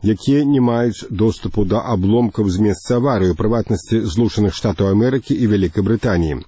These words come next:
Сродкі масавай інфармацыі раней даведаліся, што высновы гэтыя зроблены на падставе перахопу перамоваў тэрарыстаў у Егіпце.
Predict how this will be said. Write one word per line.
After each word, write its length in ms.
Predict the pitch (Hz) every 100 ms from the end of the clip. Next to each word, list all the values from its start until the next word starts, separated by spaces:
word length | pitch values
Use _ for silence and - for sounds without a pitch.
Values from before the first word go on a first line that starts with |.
| - - - -
Сродкі 480 | - - 175 - 160
масавай 320 | 156 - 151
інфармацыі 640 | 127 127 127 143 - 139 120
раней 320 | 120 123 117
даведаліся, 680 | 110 117 143 131 120 - 120
што 240 | - 127
высновы 640 | 110 110 - 143 131 127 107
гэтыя 240 | 110 113
зроблены 480 | 95 110 113 110 110
на 80 | 104
падставе 460 | - - - 117 107
перахопу 640 | 113 110 104 143 123 113
перамоваў 640 | - 104 107 131 135 110 - - - -
тэрарыстаў 560 | 110 110 123 - 117
у 220 | 117 123 123
Егіпце. 540 | 135 135 - 87